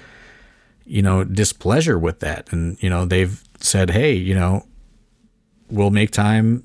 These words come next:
at the box office to, you know, we can waive fees that way." And there's all these kind of different things that they're willing to do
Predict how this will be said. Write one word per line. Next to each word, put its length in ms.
at 140
the 60
box 360
office 540
to, 300
you 120
know, 160
we 140
can 160
waive 260
fees 300
that 180
way." 300
And 120
there's 140
all 140
these 180
kind 200
of 100
different 340
things 320
that 180
they're 260
willing 340
to 100
do 500